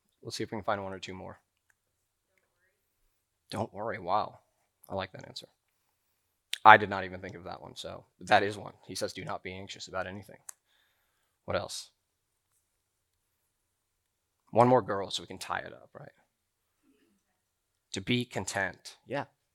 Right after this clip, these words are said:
Okay. Okay, those are all good. So we see in the New Testament there is a, quite a bit of things, right? As Christians, I think oftentimes we think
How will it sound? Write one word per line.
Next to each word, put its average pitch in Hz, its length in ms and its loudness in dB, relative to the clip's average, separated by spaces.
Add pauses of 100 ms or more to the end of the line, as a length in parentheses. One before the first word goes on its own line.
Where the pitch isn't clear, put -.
Okay. 110 140 0 (180)
Okay, 120 180 8
those 143 160 2
are 160 60 6
all 151 80 8
good. - 220 2 (260)
So - 120 12
we 185 100 10
see 233 180 8
in 214 60 10
the 202 60 12
New 190 120 8
Testament 175 360 6
there 151 180 6
is 156 380 4
a, 156 100 6 (180)
quite 202 340 12
a 175 40 12
bit 147 140 6
of 131 120 6
things, 110 280 0
right? 147 140 12
As 156 100 6
Christians, 202 420 6 (260)
I 151 80 12
think 165 160 12
oftentimes 143 580 12
we 135 140 -2
think 131 560 2